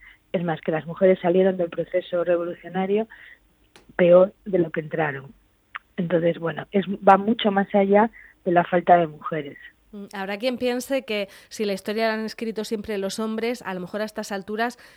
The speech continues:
Speaker 2: no hay datos ni hay documentos suficientes como para escribir, eh, la parte de las mujeres. No sé si, si es porque
Speaker 1: Bueno.
Speaker 2: no, no nos queremos esforzar o porque verdaderamente no hay documentos.
Speaker 1: Hombre, claro que hay. El feminismo tiene tres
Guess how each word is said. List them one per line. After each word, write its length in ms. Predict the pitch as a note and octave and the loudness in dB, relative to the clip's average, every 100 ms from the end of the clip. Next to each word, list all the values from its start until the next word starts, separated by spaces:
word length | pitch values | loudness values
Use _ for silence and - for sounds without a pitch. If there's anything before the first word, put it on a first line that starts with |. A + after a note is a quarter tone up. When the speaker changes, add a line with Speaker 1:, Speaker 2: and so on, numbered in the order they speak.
| - | -12
Speaker 2:
no 160 | G3 | -6
hay 160 | G3+ G3+ | -4 -2
datos 380 | G3+ G#3+ G#3+ G#3 | -2 -2 -4 -6
ni 100 | G#3 | -4
hay 60 | G3 | -4
documentos 460 | F#3 F#3+ G3 G3 | -4 -6 -6 -6
suficientes 600 | F#3 G3 - G3+ G3+ A3+ | -6 -8 -6 -6 -6 -8
como 200 | - F#3+ | -6 -8
para 160 | F3+ F3 | -6 -6
escribir, 420 | - F3 G3 G#3 - - - | -8 -6 -6 -6 -10 -18 -6
eh, 240 | F#3 F#3 F#3+ | -4 -4 -4
la 140 | F#3 | -4
parte 200 | G3+ G3+ | -4 -2
de 60 | F#3+ | -2
las 160 | F3 F3 | -2 -6
mujeres. 480 | E3 A#3+ B3+ G3 | -8 -4 -2 -2
No 80 | F#3 | -6
sé 140 | F#3+ G#3+ | -8 -8
si, 320 | A3+ G#3 F#3 - - | -8 -8 -8 -14 -20
si 180 | - - | -14 -8
es 100 | G3+ | -6
porque 280 | - F#3+ F#3+ | -6 -6 -2
Speaker 1:
Bueno. 140 | F3+ | -2
Speaker 2:
no, 200 | G3 G3+ | -2 -4
no 180 | G3 A3 | -4 -2
nos 120 | A3+ A3 | 0 0
queremos 320 | A3+ A3+ A3 | 0 0 -2
esforzar 640 | G#3 G#3+ G#3 B3+ C#4+ D4+ | -4 -4 -4 0 0 0
o 80 | G#3+ | -2
porque 600 | F#3+ F#3 F#3+ F#3 F#3 F3+ F3+ | -4 -4 -2 0 0 0 -2
verdaderamente 720 | F#3+ F#3+ G3+ G#3 G3+ G3+ - | 0 0 0 -4 -4 -6 -6
no 260 | G3+ G3+ G3 | -6 -4 -2
hay 140 | F#3+ | -2
documentos. 720 | F3+ F3 F3+ E3 D#3+ D#3 - _ _ _ _ _ _ | -4 -6 -8 -10 -12 -16 -18 _ _ _ _ _ _
Speaker 1:
Hombre, 260 | E3 D3 D#3+ | -14 -8 -8
claro 260 | D#3+ D3+ | -4 -4
que 140 | D3+ E3 | 0 2
hay. 140 | E3+ | 4
El 100 | F#3+ | 4
feminismo 560 | F3+ E3+ E3+ F3 F3+ F#3 | 0 -6 -2 -2 -2 0
tiene 220 | F3+ F#3 | 2 2
tres 200 | E3+ D#3+ | 0 -6